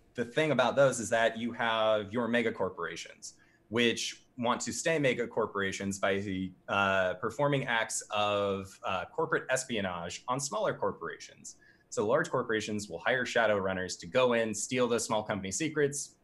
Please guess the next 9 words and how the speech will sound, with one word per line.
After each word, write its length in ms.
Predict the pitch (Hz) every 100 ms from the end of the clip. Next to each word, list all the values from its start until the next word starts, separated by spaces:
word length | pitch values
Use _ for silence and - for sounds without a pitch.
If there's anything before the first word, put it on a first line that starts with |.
| _
come 160 | 165 143
back, 340 | 117 107 - - _
get 160 | - -
paid. 300 | 135 95 73 - _ _ _ _ -
Small 340 | - 143 190
corporations 720 | - 131 107 104 120 147 - - -
also 400 | 175 214 214 165
hire 360 | 139 113 101
Shadowrunners 880 | 92 101 92 87 80 78 76 82 -